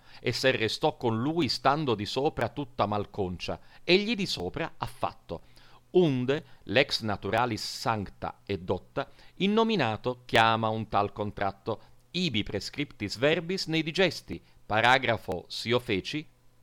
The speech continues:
tu facesti. Dubbio decimo sesto.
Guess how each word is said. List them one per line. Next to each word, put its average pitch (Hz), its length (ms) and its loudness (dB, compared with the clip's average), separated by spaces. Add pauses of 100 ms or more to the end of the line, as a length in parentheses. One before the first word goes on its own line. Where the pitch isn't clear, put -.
(160)
tu 190 120 -6
facesti. - 600 -8 (1700)
Dubbio 165 680 -2
decimo 127 460 -2
sesto. - 540 -8